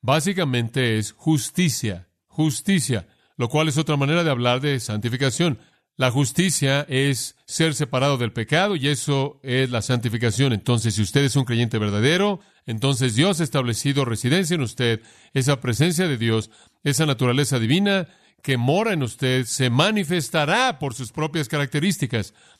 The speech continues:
y su vida dará una demostración de justicia. Eso es santificación.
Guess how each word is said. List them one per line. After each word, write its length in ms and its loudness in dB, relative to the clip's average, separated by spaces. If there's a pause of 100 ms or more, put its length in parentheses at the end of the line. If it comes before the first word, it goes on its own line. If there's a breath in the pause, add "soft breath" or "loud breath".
(120)
y 140 -2
su 200 0
vida 460 0 (640 soft breath)
dará 320 2
una 160 0
demostración 800 -2
de 240 2
justicia. 800 -4 (440)
Eso 420 2
es 160 0
santificación. 920 -2